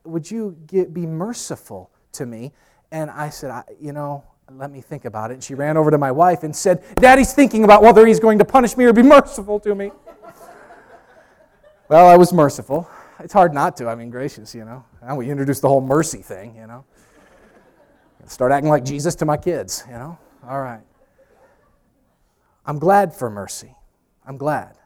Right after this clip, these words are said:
Because it means that he's given me something there's really nothing I can add to. Uh, nothing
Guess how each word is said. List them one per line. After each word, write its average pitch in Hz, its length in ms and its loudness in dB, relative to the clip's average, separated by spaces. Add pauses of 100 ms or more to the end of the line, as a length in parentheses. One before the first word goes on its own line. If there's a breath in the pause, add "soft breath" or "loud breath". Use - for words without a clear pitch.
(480)
Because 156 300 -10
it 151 100 -14
means 170 460 -10
that 139 100 -14
he's 127 160 -18
given 165 300 -4
me 117 80 -16
something 107 640 -20
there's 123 200 -20
really 160 200 -14
nothing 143 300 -18
I 131 80 -18
can 123 140 -20
add 139 240 -18
to. - 120 -20 (1300)
Uh, 120 80 -20 (380)
nothing 151 420 -12